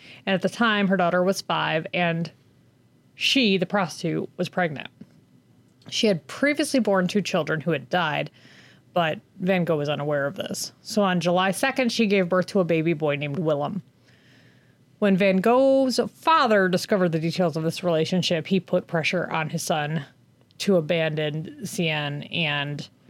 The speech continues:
her two children. Vincent first defied him and considered moving the family out into the s-, out of the city.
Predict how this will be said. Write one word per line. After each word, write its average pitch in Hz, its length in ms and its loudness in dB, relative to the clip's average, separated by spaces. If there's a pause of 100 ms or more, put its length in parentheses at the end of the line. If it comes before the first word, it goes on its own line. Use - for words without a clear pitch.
(880)
her 180 160 -2
two 180 160 -2
children. - 640 -6 (580)
Vincent 175 420 -2
first 170 280 -2
defied 233 360 0
him 214 480 2 (760)
and 202 160 0
considered 180 420 2
moving 160 340 0
the 147 60 -4
family 156 420 -4
out 151 240 -2
into 151 300 -6
the 156 120 -8
s-, - 280 -16
out 170 160 -2
of 156 80 -6
the - 80 -8
city. 202 420 2